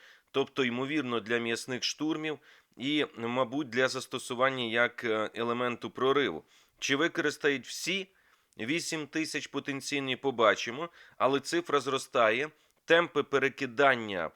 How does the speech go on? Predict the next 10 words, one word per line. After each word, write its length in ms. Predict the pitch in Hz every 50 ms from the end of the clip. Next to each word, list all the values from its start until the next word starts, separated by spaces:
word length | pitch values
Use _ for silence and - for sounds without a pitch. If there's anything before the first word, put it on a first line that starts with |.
| _ _ - _ _ _ -
а, 920 | - 113 117 113 113 113 113 110 110 110 110 104 104 104 104 101 101 95 95 98
військ 340 | 127 147 139 110 - - -
сюди, 400 | - - - 127 120 113 135 120
в 60 | 95
Курську 420 | - - 131 127 113 - - 127 117
область, 500 | - 120 127 117 101 110 104 98 - -
свідчать 440 | 127 139 139 131 - - 113 -
про 140 | - 117 113
те, 260 | - - 131 120 117
що 400 | 110 - - - 117 107 101 87